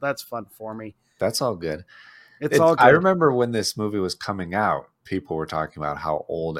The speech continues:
Speaker 2: Harrison Ford is and how can he possibly keep up with this character.
Speaker 1: Dude, the dude does it.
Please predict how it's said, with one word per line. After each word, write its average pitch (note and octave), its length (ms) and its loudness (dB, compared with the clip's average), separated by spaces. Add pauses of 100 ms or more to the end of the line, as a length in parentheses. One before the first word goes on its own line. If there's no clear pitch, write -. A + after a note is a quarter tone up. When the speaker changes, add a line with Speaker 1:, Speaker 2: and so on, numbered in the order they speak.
Speaker 2:
Harrison D#2 580 -6
Ford D#2+ 300 -2
is C#2 160 -8
and C#2+ 100 -14
how D#2+ 220 -6
can D#2+ 200 -14
he D2+ 120 -12
possibly D#2 520 -4
keep - 360 -8
up G#2 260 0 (520)
with - 140 -6
this E2 160 -6
character. C3+ 680 -4
Speaker 1:
Dude, C#4+ 240 0
the B2+ 100 -6
dude F3+ 300 0
does C4 280 6
it. - 180 -6